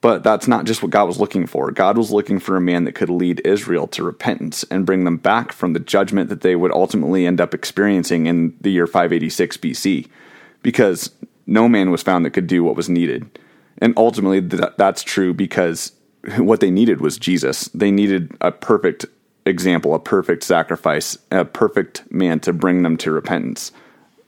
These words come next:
Even my Bible's notes say only God himself had the character and credentials sufficient to do what no man can do. So while I did just ask a minute ago if it could be said of any of us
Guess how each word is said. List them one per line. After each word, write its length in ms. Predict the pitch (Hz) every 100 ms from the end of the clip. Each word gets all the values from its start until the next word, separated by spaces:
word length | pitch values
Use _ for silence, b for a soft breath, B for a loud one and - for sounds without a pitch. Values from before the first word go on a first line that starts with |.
| -
Even 280 | 120 113
my 200 | 104 95
Bible's 400 | 92 95 92 82
notes 280 | 107 107 -
say 360 | - 90 80 85 - _ _ _ _ _ _ -
only 240 | 104 104
God 240 | 95 92 80
himself 640 | 87 80 120 107 - - -
had 180 | - 98
the 60 |
character 460 | - - 95 - 87
and 80 | 85
credentials 640 | 95 95 92 85 82 - -
sufficient 540 | - 101 - 117 - -
to 80 |
do 260 | 80 95 104
what 160 | 85 -
no 220 | 92 90
man 240 | 87 82
can 180 | 80 80
do. 320 | 82 95 - - b b b b b b b _ -
So 160 | -
while 140 | 120 113
I 60 |
did 220 | 104 120
just 160 | 104 117
ask 260 | 104 107 95
a 40 |
minute 240 | 104 117
ago 360 | 85 85 78 73
if 180 | - -
it 60 | 95
could 160 | 104
be 80 | 92
said 260 | 85 104 117
of 100 | 87
any 200 | 82 73
of 100 | 73
us 340 | 76 - -